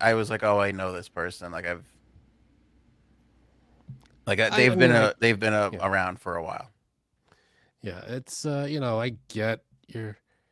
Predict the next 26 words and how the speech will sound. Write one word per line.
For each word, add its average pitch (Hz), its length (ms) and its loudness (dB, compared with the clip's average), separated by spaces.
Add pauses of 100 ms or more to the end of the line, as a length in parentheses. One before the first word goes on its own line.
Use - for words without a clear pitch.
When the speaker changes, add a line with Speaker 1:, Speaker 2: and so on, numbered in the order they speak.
(320)
Speaker 2:
trying 120 180 -8
to 117 60 -6
bring 120 200 0
a 120 40 0
little 117 380 -2
levity 113 440 -2
to 110 160 -6
a 101 40 -4
sad 104 420 -10
situation. 98 1000 -12 (600)
I - 40 -20 (180)
get 101 280 -6
it. 104 180 -4 (920)
Speaker 1:
What 123 160 2
pisses 180 340 2
me 143 100 2
off 139 160 6
more 127 220 2
is 107 80 0
that 107 140 -2
people 113 220 -2
misinterpret. 107 680 -2
Like, 101 140 -2
Janine 120 340 0
said, 113 220 2
like, 98 200 -4